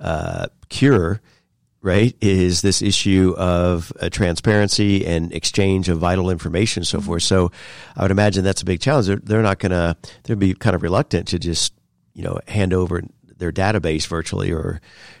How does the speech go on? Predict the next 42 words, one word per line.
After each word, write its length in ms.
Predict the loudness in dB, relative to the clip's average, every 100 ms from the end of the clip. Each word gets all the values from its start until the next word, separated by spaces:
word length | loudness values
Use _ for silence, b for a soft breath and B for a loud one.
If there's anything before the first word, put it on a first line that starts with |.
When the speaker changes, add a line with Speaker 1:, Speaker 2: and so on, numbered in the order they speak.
| B
Speaker 1:
you 100 | -8
know, 240 | -4 -4 -2
I 60 |
mean, 160 | -2 -2
how, 120 | -2 -2
how 260 | 2 4
is 140 | 2 2
that, 180 | -2 0
how 140 | 0
would 120 | 2
that 220 | 2 2
transaction, 600 | 0 -2 0 0 -2 -4
or 20 | -4
how 120 | -4
would 80 | -4
that, 180 | -6 -8 _ _ _
you 80 | -8
know, 160 | -8
um, 360 | -8 -8 -10 -14 _ _ _ _ _ _
uh, 300 | -14 -12 -12 -2
conversation 600 | 0 0 0 -2 -2 -6
go, 160 | -6 -4
right? 280 | -4 -4 -6 -12
Speaker 2:
Yeah, 380 | -8 -4 0 0
well, 160 | 2 2
Speaker 1:
'Cause 100 | 4
Speaker 2:
we 40 |
Speaker 1:
what's 160 | 4 4
in 120 | 2
it 60 | 2
for 100 | 2
them, 180 | 4 2
I 80 |
guess, 220 | 0 -6 -4
right? 220 | -6 -6 _ _ -4
'Cause 120 | 2
they 60 | 4
have 100 | 4
a 80 |
high 160 | 4 2
risk 320 | 4 4 2
potentially. 580 | -2 -6 -6 -6 -12 -14